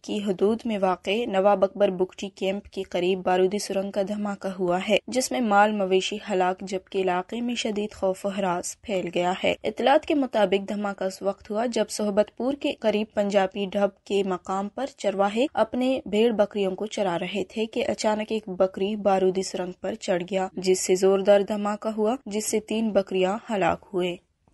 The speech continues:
बुजुर्ग आज़ादी पसंद सियासी कारकुन डाडी गहवरी मरी वफात पा गई। उनकी नमाज जनाजा न्यू कहान शाल में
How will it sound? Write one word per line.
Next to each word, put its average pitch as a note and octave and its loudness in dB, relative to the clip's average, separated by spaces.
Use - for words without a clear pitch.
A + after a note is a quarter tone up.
बुजुर्ग A#3 4
आज़ादी G#3 6
पसंद F#3+ -6
सियासी F#3 -4
कारकुन G3 -6
डाडी F#3 2
गहवरी F#3+ 2
मरी F3+ 2
वफात F#3 -4
पा E3+ 0
गई। F3+ -2
उनकी B3+ 0
नमाज A#3+ 2
जनाजा G3 2
न्यू G#3+ -2
कहान G#3 -2
शाल F3+ 2
में G3 0